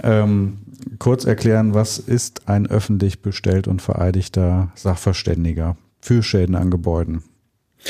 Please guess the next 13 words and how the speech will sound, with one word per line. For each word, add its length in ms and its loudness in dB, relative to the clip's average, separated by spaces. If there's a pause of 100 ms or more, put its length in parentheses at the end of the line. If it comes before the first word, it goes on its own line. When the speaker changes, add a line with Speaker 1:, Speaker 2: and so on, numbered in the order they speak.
(1400)
Speaker 1:
Ich 260 0 (640)
zäume 320 0
das 140 0
Pferd 240 0
mal 120 0
von 200 -2
hinten 460 0
auf, 720 -2
äh, 240 2
weil 160 0
wenn 140 2
ich 120 -6
jetzt, 340 -2